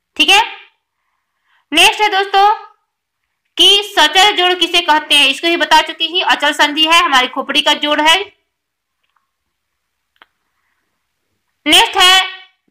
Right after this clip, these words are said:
पेक and सॉकेट संधि किसे कहते हैं? तो हमारे दांतों के जोड़ को कहते हैं, जो अचल संधि में आता है।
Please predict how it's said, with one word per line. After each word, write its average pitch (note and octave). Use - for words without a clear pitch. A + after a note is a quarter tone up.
पेक F4
and F#4
सॉकेट E4
संधि D4+
किसे D4+
कहते C4+
हैं? B3+
तो C4+
हमारे C#4
दांतों C#4
के D#4+
जोड़ D#4
को D#4+
कहते D4+
हैं, E4+
जो D4
अचल C#4
संधि C4
में B3
आता G#3+
है। G#3